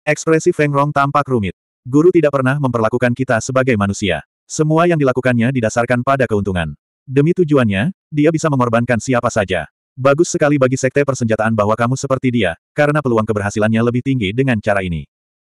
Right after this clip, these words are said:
Namun, aku tidak tahu apakah itu hal yang baik bagi orang-orang di sekitarmu." Mata Lang Ye menjadi gelap. "Dulu, karena kau membenci cara guru, maka kau membunuhnya dengan tanganmu sendiri."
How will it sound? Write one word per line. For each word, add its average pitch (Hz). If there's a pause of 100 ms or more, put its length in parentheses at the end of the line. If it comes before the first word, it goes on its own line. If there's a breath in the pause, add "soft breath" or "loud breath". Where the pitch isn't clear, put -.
(140)
Namun, 147 (160)
aku 156
tidak 151
tahu 131
apakah 123
itu 120
hal 127
yang 120
baik 110
bagi 120
orang-orang 120
di 92
sekitarmu." 90 (960)
Mata 151
Lang 160
Ye 147
menjadi 127
gelap. 101 (640)
"Dulu, 131 (240)
karena 156
kau 180
membenci 135
cara 127
guru, 113 (160)
maka 127
kau 156
membunuhnya 110
dengan 120
tanganmu 123
sendiri." 92